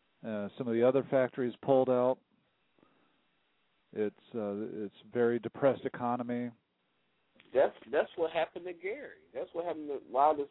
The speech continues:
Speaker 2: them cities up northwest Indiana. It's bad up there. Not just Gary. Uh, just even the surrounding cities. Like the, the car industry, like in the eighties, it used to be a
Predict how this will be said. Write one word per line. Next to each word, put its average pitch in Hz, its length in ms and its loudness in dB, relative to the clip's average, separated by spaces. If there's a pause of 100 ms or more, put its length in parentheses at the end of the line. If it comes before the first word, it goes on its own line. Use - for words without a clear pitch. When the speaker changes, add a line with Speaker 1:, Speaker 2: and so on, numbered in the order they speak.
(140)
Speaker 2:
them 151 180 0 (120)
cities 160 360 -8
up 151 200 2
northwest 160 560 2
Indiana. 156 480 -6
It's 135 260 -6
bad 156 380 2
up 107 180 -4
there. 110 180 -4
Not 151 280 -4
just 123 240 -4
Gary. 123 420 4 (800)
Uh, 107 480 0 (360)
just 139 240 -2
even 143 420 -2
the - 0 - (100)
surrounding 127 540 2 (100)
cities. 165 240 0 (540)
Like 120 300 4
the, 110 160 -8 (100)
the 104 160 -12
car 143 260 0
industry, 131 680 -12
like 107 160 -2
in 113 80 -8
the 98 200 -12
eighties, 135 320 -2
it 127 60 -14
used 117 220 -14
to 110 80 -20
be 120 180 0
a 92 60 2